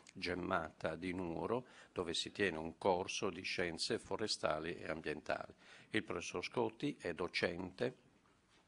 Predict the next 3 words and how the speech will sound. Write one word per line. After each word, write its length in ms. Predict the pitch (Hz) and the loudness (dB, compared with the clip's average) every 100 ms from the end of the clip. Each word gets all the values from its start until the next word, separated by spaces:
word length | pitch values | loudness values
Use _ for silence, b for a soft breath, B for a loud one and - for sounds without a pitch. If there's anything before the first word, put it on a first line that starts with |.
| - | -12
di 260 | 107 101 101 | 0 2 2
assestamento 840 | 87 87 - 113 - 90 82 85 82 | 0 0 2 2 2 2 2 0 -6
forestale 840 | - 90 82 - - - 78 101 | -4 -2 -2 -2 2 2 2 -4